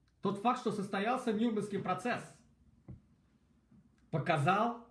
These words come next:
что зло может быть наказано здесь, в этом мире. И объединённая воля народов мира в состоянии привести к тому,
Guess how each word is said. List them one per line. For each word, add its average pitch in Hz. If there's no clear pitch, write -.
что 175
зло 196
может 190
быть 170
наказано 175
здесь, 156
в 139
этом 196
мире. -
И 165
объединённая 185
воля 185
народов 190
мира 240
в -
состоянии 208
привести 175
к -
тому, 254